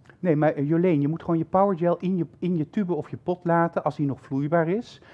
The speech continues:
Daarna, als hij is uitgehard, kun je hem natuurlijk op iedere manier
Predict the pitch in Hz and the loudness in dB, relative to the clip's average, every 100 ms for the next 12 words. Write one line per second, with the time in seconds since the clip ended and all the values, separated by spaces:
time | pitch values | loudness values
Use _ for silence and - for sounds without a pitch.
0 | - - 131 123 113 123 190 151 151 127 | -20 -4 0 2 2 2 2 -2 -6 -6
1 | 120 - 120 156 - 180 - 180 160 160 | -8 -4 -4 -2 -4 -4 -4 -4 -4 -6
2 | 160 147 - 165 151 135 131 139 139 147 | -8 -10 -8 -6 -4 -6 -4 -2 0 0
3 | 151 139 135 | 2 2 2